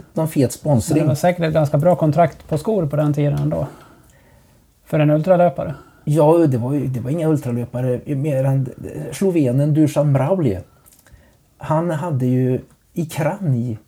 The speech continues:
Speaker 1: i Slovenien, där han kom ifrån, där fanns en Adidas-fabrik. Så att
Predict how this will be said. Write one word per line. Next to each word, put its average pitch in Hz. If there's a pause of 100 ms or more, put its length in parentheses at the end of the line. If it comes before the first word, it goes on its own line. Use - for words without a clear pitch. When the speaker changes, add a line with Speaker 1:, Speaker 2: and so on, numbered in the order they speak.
(160)
Speaker 1:
i 143
Slovenien, 156
där 208
han 175
kom 131
ifrån, 110 (720)
där 127
fanns 175
en 143
Adidas-fabrik. 143 (800)
Så -
att 160